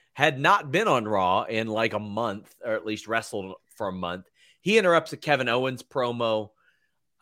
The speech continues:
J B L, <laughs> like, to me, him calling people rednecks doesn't quite hit as hard when he is a redneck himself, but whatever.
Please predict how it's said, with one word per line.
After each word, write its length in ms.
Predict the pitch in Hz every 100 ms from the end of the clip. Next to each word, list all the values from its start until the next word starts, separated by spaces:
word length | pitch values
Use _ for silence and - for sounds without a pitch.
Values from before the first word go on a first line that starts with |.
| _
J 240 | 143 175 233
B 200 | 208 147
L, 420 | 131 123 113 110 - - - _ _
<laughs> 400 | - - 117 -
like, 280 | 123 - - _ _ _ _ _ _
to 100 | -
me, 580 | 196 214 247 180 156 143 _ -
him 320 | 165 214 202
calling 440 | 185 202 190 175
people 540 | 151 170 151 143 131 -
rednecks 600 | 113 139 156 131 117 110 -
doesn't 320 | 131 143 -
quite 420 | - 143 131 -
hit 160 | 127 156
as 160 | 131
hard 400 | 117 104 98 98
when 140 | 101 101
he 400 | 113 120 113 - _ _ _ _ _ _ _ _ _
is 360 | 127 117 95 - _ _
a 60 | 110
redneck 460 | 113 117 101 92 -
himself, 760 | - 98 90 113 90 82 - - _ _ _ _ _
but 240 | 104 95 131
whatever. 560 | 185 127 85 85 82